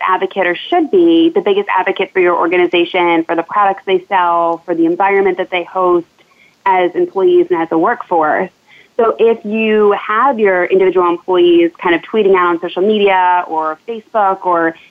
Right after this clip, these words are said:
information about your company, that's gonna get a broader reach and a more personal touch than just your company sending out that information. So if you make your company your biggest, you make your employees of your company your biggest advocates,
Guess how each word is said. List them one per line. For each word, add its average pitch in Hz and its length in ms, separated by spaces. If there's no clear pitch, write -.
information 214 520
about 170 180
your 165 120
company, 185 760
that's 254 220
gonna 330 180
get 233 200
a 185 80
broader 175 500
reach 165 440
and 175 120
a - 20
more 170 200
personal 185 500
touch - 640
than 180 540
just 185 260
your 185 80
company 170 680
sending 165 220
out 151 160
that 143 140
information. 143 840
So 202 140
if 190 100
you 285 140
make 285 240
your 190 120
company 170 760
your 185 120
biggest, 185 400
you 202 140
make 196 200
your 185 120
employees 233 460
of 170 80
your 160 100
company 311 400
your - 100
biggest 226 420
advocates, 185 800